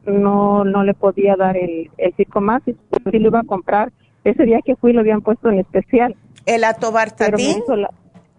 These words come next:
Speaker 1: Sí, exactamente. Ujú. De cuarenta miligramos.
Speaker 2: Mm,
Speaker 1: Yo
Speaker 2: bueno.
Speaker 1: se las enseñé a la muchacha a la farmacia y me dijo que no, por eso me traje el omega tres.
Speaker 2: Claro.
Speaker 1: Pero también he tenido miedo,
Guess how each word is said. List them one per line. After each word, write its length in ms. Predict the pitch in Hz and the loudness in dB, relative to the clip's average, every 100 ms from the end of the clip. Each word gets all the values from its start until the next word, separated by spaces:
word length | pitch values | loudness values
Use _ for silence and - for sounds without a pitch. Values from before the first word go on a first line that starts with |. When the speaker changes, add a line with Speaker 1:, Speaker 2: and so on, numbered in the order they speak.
| - - - - - - - - - 165 | -20 -20 -20 -20 -20 -20 -20 -8 -4 0
Speaker 1:
Sí, 280 | 262 339 - | 2 0 -2
exactamente. 800 | 202 196 208 - 208 214 214 - - - | -2 0 0 0 -2 0 -2 -4 -12 -8
Ujú. 340 | 214 202 277 302 _ _ _ _ _ _ - 170 - - | -4 0 0 0 _ _ _ _ _ _ -20 -20 -20 -10
De 100 | 214 | -6
cuarenta 400 | 202 202 202 208 | -2 -2 -2 -2
miligramos. 580 | 214 196 180 185 190 165 - - - | -4 -4 -4 -4 -4 -4 -10 -20 -20
Speaker 2:
Mm, 480 | 202 113 113 110 208 | -12 -8 -6 -4 -6
Speaker 1:
Yo 80 | 180 _ _ _ 240 | -8 _ _ _ -2
Speaker 2:
bueno. 180 | 226 | 0
Speaker 1:
se 120 | 196 277 | 0 -2
las 140 | - | -2
enseñé 400 | 240 220 220 220 | -2 0 0 2
a 60 | 226 | 0
la 100 | 233 | 0
muchacha 560 | 208 196 220 220 - | -4 -4 -2 -2 -2
a 20 | 214 | -2
la 120 | 202 | -2
farmacia 520 | 202 202 214 320 277 | -2 -2 0 0 2
y 20 | |
me 140 | 214 196 | 2 2
dijo 260 | 196 - - | 0 -2 -4
que 140 | 196 | -2
no, 180 | 185 196 | 0 -2
por 200 | 196 196 | 0 0
eso 180 | 202 240 | 0 0
me 120 | 202 | 0
traje 300 | 190 185 202 | 0 0 0
el 80 | 180 | -2
omega 340 | 180 175 175 | 0 0 0
tres. 280 | 170 226 285 - - | 0 0 0 -4 -16
Speaker 2:
Claro. 300 | - 214 208 202 | -6 0 0 0
Speaker 1:
Pero 140 | 202 | -2
también 220 | 196 226 | -4 -2
he 60 | 277 | -2
tenido 400 | 269 269 254 262 | 2 2 4 2
miedo, 340 | 254 254 247 | 2 2 0